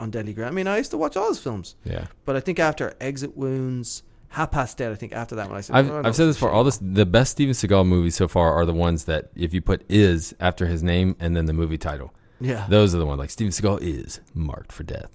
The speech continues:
Speaker 1: <laughs>
Speaker 2: Steven Seagal is out for justice.
Speaker 1: Yeah. Oh, he's in
Speaker 2: Steven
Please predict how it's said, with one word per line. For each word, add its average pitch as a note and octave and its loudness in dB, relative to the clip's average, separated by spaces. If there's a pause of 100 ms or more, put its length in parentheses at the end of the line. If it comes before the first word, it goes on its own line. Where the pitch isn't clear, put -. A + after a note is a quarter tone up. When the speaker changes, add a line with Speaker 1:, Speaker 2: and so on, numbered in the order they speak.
(320)
Speaker 1:
<laughs> - -20
Speaker 2:
Steven C3+ 6
Seagal G2+ 0
is E2 -2 (320)
out - -6
for - -12
justice. - -8
Speaker 1:
Yeah. A2 -10 (320)
Oh, G3+ 6
he's G3 4
in G#3 2
Speaker 2:
Steven E3 8